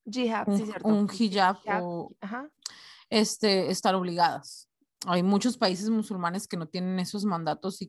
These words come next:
Speaker 2: o personas musulmanas en el mundo que uti-, que lo hacen como, como un tipo de activismo para que, "Hey, mira, soy musulmana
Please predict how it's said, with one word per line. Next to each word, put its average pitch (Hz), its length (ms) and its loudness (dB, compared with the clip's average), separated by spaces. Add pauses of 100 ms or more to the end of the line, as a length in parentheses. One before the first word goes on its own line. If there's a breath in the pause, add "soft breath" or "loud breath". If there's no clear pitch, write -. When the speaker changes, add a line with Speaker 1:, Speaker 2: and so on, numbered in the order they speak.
Speaker 2:
o 190 100 -4
personas 180 420 0
musulmanas 185 580 -2
en 180 60 -4
el 175 100 -2
mundo 196 340 -2
que 208 120 -2
uti-, 190 320 -6
que 202 160 2
lo 180 140 -2 (260)
hacen 190 440 2
como, 180 460 -6 (640 soft breath)
como 202 420 -2
un 202 160 -4
tipo 226 340 0
de 226 160 2
activismo 196 720 0
para 190 200 4
que, 185 220 -6
"Hey, 196 140 0
mira, 202 320 -2
soy 190 320 -6
musulmana 202 680 -4